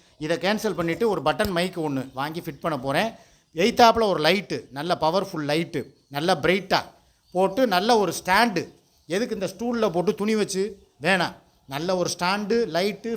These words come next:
ஃபேனு, ஏ சி எல்லாம் போட்டு இந்த மாத வருமானத்துல, YouTube வருமானத்துல எங்க அம்மா வீட்டை நான் ரெடி பண்ண போறேன்.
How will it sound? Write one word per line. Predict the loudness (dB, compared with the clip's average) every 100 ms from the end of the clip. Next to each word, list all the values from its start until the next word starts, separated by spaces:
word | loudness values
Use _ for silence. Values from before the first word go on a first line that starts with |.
| -6
ஃபேனு, | -4 -2 -2 -2 0
ஏ | 0
சி | 0 -2 -4 -6 -18 -10
எல்லாம் | -2 2 6 6
போட்டு | 6 0
இந்த | 0 2
மாத | 4 6 6
வருமானத்துல, | 4 4 2 0 2 2 2
YouTube | -2 -2
வருமானத்துல | -2 0 -2 -2 2 2 2 -6 -12 -2
எங்க | 0 2
அம்மா | 2 6 6
வீட்டை | 4 2
நான் | 2 0
ரெடி | 0 0
பண்ண | -2
போறேன். | -4 -8